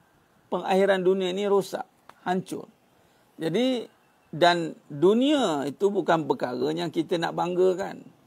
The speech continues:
Kita jadi sakit hati, kita jadi risau sebab kita dah termakan dengan sifat dunia yang suka membanggakan,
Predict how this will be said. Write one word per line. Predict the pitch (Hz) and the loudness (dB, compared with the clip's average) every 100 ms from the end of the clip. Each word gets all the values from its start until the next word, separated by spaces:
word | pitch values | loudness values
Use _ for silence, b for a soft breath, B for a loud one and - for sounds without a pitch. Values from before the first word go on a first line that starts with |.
| _ b b b | _ b b b
Kita | 185 180 240 | 0 2 4
jadi | 202 190 | 4 4
sakit | 196 - - | 2 2 0
hati, | 165 151 147 147 139 | -2 -4 -2 -2 0
kita | 175 190 | 0 2
jadi | 165 131 165 170 165 | 4 4 4 0 0
risau | - 185 156 151 151 | -2 2 4 4 0
sebab | 185 180 | 0 0
kita | 190 185 196 | 0 0 0
dah | 180 | -2
termakan | 175 160 156 185 180 | -2 -2 -2 0 0
dengan | 165 | -4
sifat | 185 - 170 | -4 -4 -2
dunia | 160 175 185 | 0 0 0
yang | 175 165 | -2 -4
suka | 180 - 180 | -4 -2 0
membanggakan, | 175 160 165 175 185 175 147 | 0 2 2 4 2 2 -2